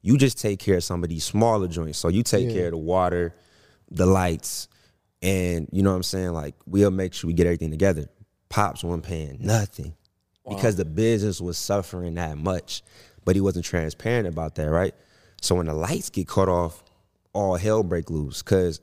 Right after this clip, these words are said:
Speaker 1: women, one thing I know about women, bro, women want security.
Speaker 3: Oh, yeah.
Speaker 2: Facts.
Speaker 3: Oh, yeah.
Speaker 1: Foundationally, right? So that's,
Speaker 2: Facts.
Speaker 3: And they
Speaker 1: that's
Speaker 3: wanna know, they wanna have the power to make decisions. And you not being upfront with your woman, you, you, you take that from them.
Speaker 1: Absolutely,
Speaker 3: From,
Speaker 1: bro.
Speaker 3: from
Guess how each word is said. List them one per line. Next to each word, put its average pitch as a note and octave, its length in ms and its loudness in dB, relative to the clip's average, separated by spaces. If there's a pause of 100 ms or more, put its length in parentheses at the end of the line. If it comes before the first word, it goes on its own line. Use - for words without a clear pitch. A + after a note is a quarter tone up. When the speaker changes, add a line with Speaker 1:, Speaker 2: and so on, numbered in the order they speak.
Speaker 1:
women, G#2+ 380 0
one G2 120 -2
thing F#2+ 120 -4
I F#2 60 4
know E2 140 4
about D2+ 260 0
women, F#2 320 -2
bro, D#2+ 220 -6 (380)
women G#2 260 2
want F2 160 -2
security. D#2+ 840 2
Speaker 3:
Oh, G#2 140 4
yeah. E2+ 280 0
Speaker 2:
Facts. B2+ 480 -4
Speaker 3:
Oh, F#2 120 4
yeah. E2+ 140 4
Speaker 1:
Foundationally, A#2 880 2
right? G2+ 220 2
So G2 160 0
that's, G#2+ 280 2
Speaker 2:
Facts. - 80 -4
Speaker 3:
And F#2 100 4
they B2 40 6
Speaker 1:
that's C#3 100 6
Speaker 3:
wanna C#3+ 160 6
know, C3 200 2
they C3 140 6
wanna C#3+ 320 4
have A#2+ 400 4
the G2+ 140 4
power A2 500 4
to F2 160 -4
make G2+ 260 0
decisions. - 720 0 (340)
And G2 260 0
you C#3 320 2
not B2 260 2
being A2 240 2
upfront G2 380 0
with G2+ 160 -4
your G2 100 0
woman, G#2+ 380 0
you, A2 260 2
you, G#2 420 0
you G2+ 300 -4
take - 280 2
that G#2 220 -2
from B2+ 220 0
them. E2 160 -8
Speaker 1:
Absolutely, F2 580 0
Speaker 3:
From, - 80 0
Speaker 1:
bro. F2 100 2
Speaker 3:
from A2 260 0